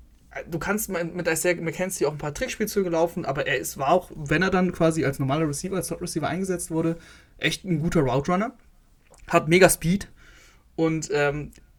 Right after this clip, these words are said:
hilft einfach dieser Bills-Offense, das Feld noch breiter zu machen, das noch, noch mehr zu strecken, als du sowieso schon mit Diggs oder mit Gabriel Davis machst.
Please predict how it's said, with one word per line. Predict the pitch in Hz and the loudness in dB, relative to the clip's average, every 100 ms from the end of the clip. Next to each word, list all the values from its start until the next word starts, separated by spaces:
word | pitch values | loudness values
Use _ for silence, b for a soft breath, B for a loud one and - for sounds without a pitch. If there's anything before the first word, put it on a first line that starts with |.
| - | -10
hilft | 143 190 233 233 - | 0 2 2 0 -8
einfach | - 165 170 147 | -2 0 -2 -4
dieser | 165 147 | -2 -2
Bills-Offense, | 143 202 302 - 135 135 147 156 - | 2 2 2 -2 -2 0 -2 -2 -4
das | 139 | -6
Feld | - 170 170 | 2 4 4
noch | 160 175 - | 0 -4 -2
breiter | 175 165 180 170 | 2 6 6 4
zu | 139 143 | 0 -2
machen, | 135 139 156 | -2 -2 -4
das | 143 139 | -4 0
noch, | 165 185 - - | 0 -2 -8 -4
noch | 170 214 - | 2 4 6
mehr | 190 180 | 6 4
zu | 165 | 0
strecken, | - 165 175 180 | -2 -2 0 0
als | 151 - | 0 0
du | 160 | 0
sowieso | 147 156 185 | 2 4 4
schon | 156 139 | 2 -2
mit | 127 | -2
Diggs | 151 147 - B B B B | -4 -4 -8 B B B B
oder | 156 151 | -4 -4
mit | 143 | -2
Gabriel | 143 139 139 131 | 0 2 0 2
Davis | 143 143 139 | 2 2 -2
machst. | 139 143 - | -2 -2 -8